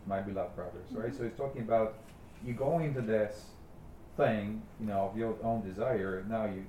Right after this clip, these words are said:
Speaker 1: giving a birth to sin. Sin brings you death.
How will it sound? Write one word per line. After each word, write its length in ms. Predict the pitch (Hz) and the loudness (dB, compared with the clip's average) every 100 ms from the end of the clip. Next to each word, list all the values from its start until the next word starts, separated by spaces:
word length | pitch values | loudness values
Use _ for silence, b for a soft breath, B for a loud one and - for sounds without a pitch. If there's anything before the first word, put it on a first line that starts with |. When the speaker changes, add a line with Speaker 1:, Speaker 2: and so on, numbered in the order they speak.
| - 113 | -10 -4
Speaker 1:
giving 280 | 117 104 101 | -2 0 -2
a 20 | |
birth 360 | 90 104 98 - | -2 -2 -2 -6
to 120 | 90 | -10
sin. 560 | - - 131 95 90 101 - - - - | -10 -6 -2 -2 -2 -6 -10 -14 -16 -16
Sin 280 | - 131 117 | -8 -4 -2
brings 240 | 107 104 - | -2 -4 -6
you 60 | - | -2
death. 260 | - - | 4 6